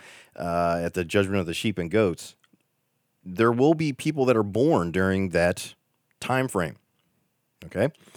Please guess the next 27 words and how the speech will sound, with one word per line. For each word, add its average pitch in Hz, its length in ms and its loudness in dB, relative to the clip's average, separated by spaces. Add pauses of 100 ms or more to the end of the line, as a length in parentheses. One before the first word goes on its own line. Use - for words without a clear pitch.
(440)
And 95 160 0
as 98 140 2
they're 107 140 4
born, 160 560 4
they 107 120 2
have 110 120 2
a 117 60 0
decision 113 460 -2
to 82 60 -2
make. 76 340 -8
And 82 120 -6
there's 104 180 0
gonna 131 180 2
be 135 120 0
those, 117 520 4
many 90 360 -2
multitudes 82 680 -6
of 78 100 -4
Gog 98 300 0
and 90 80 -2
Magog, 85 380 2
that 85 80 -2
are 82 40 -2
gonna 80 120 -8
come 113 200 -2
against 85 380 -8
them. 67 140 -18